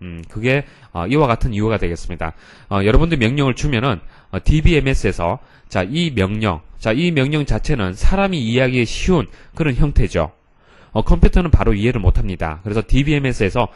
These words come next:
이 명령을 받아서, 에스큐엘 명령문을 받아서 해석을 해요.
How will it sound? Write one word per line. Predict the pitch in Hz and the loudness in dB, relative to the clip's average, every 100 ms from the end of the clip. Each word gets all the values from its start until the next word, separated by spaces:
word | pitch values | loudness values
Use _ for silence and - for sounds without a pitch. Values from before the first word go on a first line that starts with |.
| - - | -16 -8
이 | 135 160 | -2 -2
명령을 | 131 98 117 127 104 | 0 -2 0 0 4
받아서, | - - 113 85 92 147 | 4 4 0 -2 -6 -4
에스큐엘 | 101 95 - 123 | -6 0 0 0
명령문을 | 107 101 101 95 | -4 -6 -6 0
받아서 | - - 92 - 139 - - - - | 0 0 -2 0 -2 -2 -12 -2 0
해석을 | 190 - 185 123 | 2 0 -2 -2
해요. | 85 78 | -4 -10